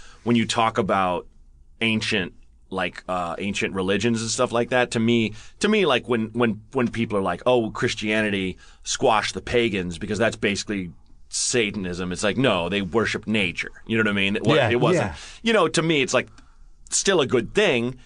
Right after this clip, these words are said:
Speaker 1: It just wasn't, you know, that's, that's just how humans are. It's like, "No, my religion's better than yours.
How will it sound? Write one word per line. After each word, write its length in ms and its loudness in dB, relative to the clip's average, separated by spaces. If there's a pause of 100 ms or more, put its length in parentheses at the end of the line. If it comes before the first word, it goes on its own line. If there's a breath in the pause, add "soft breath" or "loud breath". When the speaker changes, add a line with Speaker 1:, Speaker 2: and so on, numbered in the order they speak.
(120)
Speaker 1:
It 80 2
just 180 0
wasn't, 560 0
you 100 0
know, 220 4
that's, 180 -2 (140)
that's 260 0
just 220 -2
how 140 0
humans 400 0
are. 280 2
It's 100 -8
like, 160 -2
"No, 100 4
my 140 4
religion's 380 0
better 200 2
than 120 -2
yours. 280 2